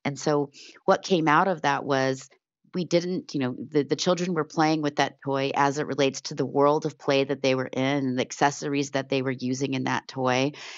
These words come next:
And they didn't actually have the right accessories or a gr-, a great set of accessories to play with that toy. That was number one. And number two was that some of the accessories that came with that toy was not, were not age appropriate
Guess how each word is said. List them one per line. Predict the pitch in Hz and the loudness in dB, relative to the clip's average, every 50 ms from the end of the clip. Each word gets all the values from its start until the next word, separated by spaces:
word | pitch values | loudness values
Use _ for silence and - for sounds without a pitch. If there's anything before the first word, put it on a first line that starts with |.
| - - | -10 -4
And | - 135 | 0 2
they | 135 139 135 | 4 4 4
didn't | 131 156 156 185 160 | 4 2 2 4 2
actually | 147 160 151 - - 165 143 | 2 2 2 0 0 0 2
have | 156 151 165 160 147 | 4 2 2 2 0
the | 165 156 | 0 2
right | 151 147 165 220 | 4 4 4 4
accessories | 233 214 - - 135 123 - - - 127 123 127 127 123 | 2 -2 0 2 0 0 0 -2 -6 -4 -2 -2 0 0
or | 139 131 | 0 0
a | 123 127 | 0 0
gr-, | 135 135 139 - - | -2 -2 -2 -2 -2
a | - | -4
great | 147 - 156 151 151 - | 0 2 4 4 4 2
set | - 160 160 151 | 2 2 2 2
of | 143 135 | 2 2
accessories | 135 - - 131 127 123 - - 120 120 120 - | 0 0 0 0 0 0 0 -2 -2 -2 -2 -4
to | - | -6
play | - - 127 123 123 | -4 -2 0 0 0
with | 120 123 | 0 0
that | 120 123 - - | 0 -2 -2 -2
toy. | - - 131 123 120 | -6 -4 -2 -2 0
That | 120 127 127 123 | 0 0 0 0
was | 131 123 - | -2 -4 -2
number | 135 127 123 131 127 123 | -2 -2 -2 -2 -2 -2
one. | 120 123 123 123 123 131 131 - - - - - - - | 0 -2 -2 0 -2 -4 -6 -10 -14 -16 -16 -16 -6 -2
And | 160 165 156 160 | -2 0 2 2
number | 160 156 151 160 151 | 0 2 0 0 -2
two | 151 - - 226 220 214 | -2 -2 -2 0 0 2
was | 185 170 143 - - | 2 0 0 0 2
that | 143 131 127 131 131 - - - - - _ _ | 2 4 4 4 2 -2 -6 -18 -20 -20 _ _
some | - - 175 165 170 | 0 2 4 4 4
of | 160 | 4
the | 175 165 | 2 2
accessories | - - - 160 156 - - 160 151 143 - | 0 2 2 0 0 0 -2 -2 -2 -2 0
that | - - - | -2 -6 -4
came | - 156 151 156 160 | 0 0 0 0 0
with | 156 156 156 | -2 -2 0
that | - 151 135 - _ - | 0 0 0 -2 _ -6
toy | 143 139 143 143 143 | -4 -2 -2 -2 -2
was | 135 143 127 139 | -2 -4 -4 -2
not, | 139 131 - | -4 -4 -4
were | 151 147 | -2 2
not | 147 160 147 135 | 2 4 4 4
age | 135 135 143 135 143 | 2 0 -2 -2 -6
appropriate | 139 - 143 143 143 139 - 139 131 127 127 135 - | -6 -2 -2 -2 -2 -2 -4 -4 -2 -2 -4 -4 -6